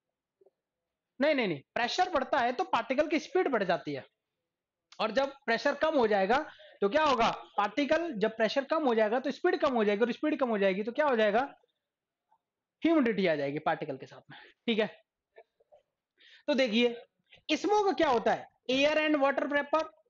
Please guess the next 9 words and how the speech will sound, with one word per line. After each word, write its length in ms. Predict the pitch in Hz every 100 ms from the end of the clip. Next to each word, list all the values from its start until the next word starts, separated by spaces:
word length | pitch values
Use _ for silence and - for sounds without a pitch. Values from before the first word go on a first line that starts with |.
| _ -
water 280 | 196 240 294
and 240 | 302 294 285
smoke, 360 | 262 285 302 - _ _ _ _ _ -
smoke, 580 | - 285 311 214 - - _ _ -
fire 360 | - 247 277
and 200 | 302 302 269
water, 280 | 262 302 311 - -
smoke 560 | 233 277 294 370 392 - - _ -
and 320 | 240 294 311